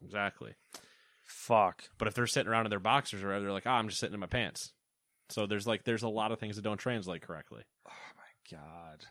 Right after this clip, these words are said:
Speaker 2: What a rabbit hole.
Speaker 1: So there are, you know, an aubergine.
Speaker 2: A fucking, uh, orange? Mandarin?
Speaker 1: Nope. Satsuma.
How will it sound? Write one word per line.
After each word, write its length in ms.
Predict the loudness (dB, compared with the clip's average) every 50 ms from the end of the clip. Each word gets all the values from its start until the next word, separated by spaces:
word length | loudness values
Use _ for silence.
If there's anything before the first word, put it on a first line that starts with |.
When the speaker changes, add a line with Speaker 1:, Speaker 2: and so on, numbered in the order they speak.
| _ _ _ _ _ _ -20 -20 _ _ _ _ _
Speaker 2:
What 260 | -8 -2 0 0 2 2
a 40 | 0
rabbit 540 | 0 -2 -6 -6 -6 -4 -4 -6 -6 -8
hole. 460 | -12 -14 -18 -20 -20 -18 -18 -20 -20 _ -20 -16 -6
Speaker 1:
So 160 | -2 0 2
there 140 | 4 4 4
are, 220 | 4 4 4 2 -2 -6 -14 _
you 120 | -10 -8 -8
know, 140 | -8 -8 -12 -18 -20 -20 -20 -20 _ -20 -14 -10
an 100 | -8 -6
aubergine. 600 | -2 -2 -2 0 -2 -2 -2 -2 -2 -4 -4 -8 -10 _ _ _ _ -20 -20 -20 -20 -20 -20 _ _ _ _ _ _ _ _ _ _ _ -20 -20
Speaker 2:
A 40 |
fucking, 640 | -14 -8 -6 -6 -4 -4 -6 -8 -8 -10 -10 -12 -14 -16 _ -20 -20 -20 -20 -16 -16 -16 -14 -14 -16 -18 -18 -20 _ -8 -6
uh, 320 | -4 -2 0 0 -2 -4 -6 -10 _ _ _ -20 _
orange? 580 | -4 -2 0 0 0 0 0 -2 -2 -6 -8 -12 -12 -6
Mandarin? 600 | -2 0 2 2 4 4 4 4 4 4 2 0 -4 -4
Speaker 1:
Nope. 220 | -4 -4 -4 -6 -8 _ _ _ _ _ _ _ _ _ -6
Satsuma. 520 | -4 -4 -2 -2 -4 -6 -6 -6 -10 -14